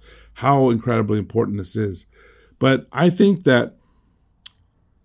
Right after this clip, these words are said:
we have to beware that we don't think because we know better, we are better. You know, a lot of times we, th-, it's, it's human nature to think, "Well,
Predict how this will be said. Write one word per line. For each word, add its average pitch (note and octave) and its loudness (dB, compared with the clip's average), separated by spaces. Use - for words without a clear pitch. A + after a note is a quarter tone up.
we B2 0
have F3 0
to F3+ 0
beware C#3 6
that G#2+ 0
we A2+ 2
don't C3+ 2
think C3+ -2
because A2+ -2
we G2+ -4
know A#2 2
better, G#2+ 2
we G2+ 0
are G2 -2
better. F2 -10
You G#2+ -4
know, G#2 -2
a - -2
lot C#3 2
of F3+ -4
times C#3 0
we, A#2+ 2
th-, A2 -6
it's, A#2 -8
it's - -4
human G3 6
nature A#2 4
to G2 -4
think, A#2 -4
"Well, A#2+ 0